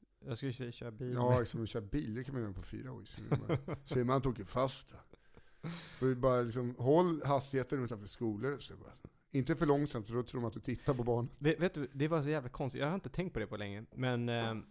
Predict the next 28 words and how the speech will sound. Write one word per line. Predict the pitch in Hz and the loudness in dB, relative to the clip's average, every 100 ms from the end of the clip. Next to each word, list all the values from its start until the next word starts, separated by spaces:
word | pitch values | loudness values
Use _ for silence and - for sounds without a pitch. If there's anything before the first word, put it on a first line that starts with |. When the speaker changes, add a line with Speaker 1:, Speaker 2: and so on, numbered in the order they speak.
| - - - | -20 -20 -6
Speaker 1:
vi | 123 135 | 0 2
bodde | 143 151 123 | 2 0 2
ju | 117 | 2
i, | 113 107 107 107 | 0 -2 -4 -4
eh, | 101 - - - - - - - - - 120 | -6 -12 -18 -20 -20 -20 -20 -20 -20 -16 -14
i | 113 135 | -14 -6
Greenwich, | 123 147 143 139 - | 2 2 2 -2 -4
Connecticut | 139 123 113 - - - - | -2 -2 -4 -8 -14 -20 -16
i | 127 | -12
tre | - | -8
år. | 95 104 - 117 | -8 -10 -12 -6
Speaker 2:
Mm. | 113 131 - _ - | -6 -6 -12 _ -12
Speaker 1:
Ehm, | 117 107 101 98 87 - - - | -8 -6 -8 -10 -14 -18 -20 -16
ett | - - - | -14 -12 -4
rätt | 131 - - | -4 -4 -10
så | - | -8
här | 98 | -6
snobbigt | - 117 107 107 - | -6 -6 -6 -8 -8
ställe | 95 95 98 | -10 -8 -10
utanför. | 98 104 101 95 - _ _ | -10 -10 -8 -8 -10 _ _
Speaker 2:
Otippat. | - 113 135 135 104 - - - - _ | -6 -4 -4 -4 -6 -6 -20 -20 -20 _
Speaker 1:
Ja, | - 135 151 151 | 2 6 6 6
men | 147 | 4
det | 139 | 4
var | 139 | 4
ju, | 123 73 101 98 | 4 0 -6 -6
min | 143 131 123 | -2 -2 -2
pappa | 156 135 120 | -2 2 2